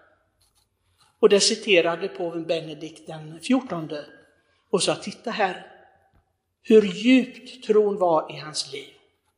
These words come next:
Jag tror att den heliga katolska kyrkan har allt som leder mig till frälsning. Och det sa han en tid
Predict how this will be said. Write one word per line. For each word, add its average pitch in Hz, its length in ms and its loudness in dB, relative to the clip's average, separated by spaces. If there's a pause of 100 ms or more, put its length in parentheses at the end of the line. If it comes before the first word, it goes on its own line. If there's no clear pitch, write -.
(720)
Jag 202 320 6
tror 226 380 -6
att 190 200 -8
den 175 260 -8
heliga 208 500 -2
katolska 170 640 -6
kyrkan 190 580 -6 (340)
har 156 320 0
allt 220 480 2 (200)
som 170 240 -10
leder 143 360 -10
mig 135 220 -18
till - 120 -20
frälsning. - 680 -10 (2000)
Och 190 100 2
det 202 80 4
sa 196 260 6
han 185 260 -8
en 185 160 -10
tid 170 320 0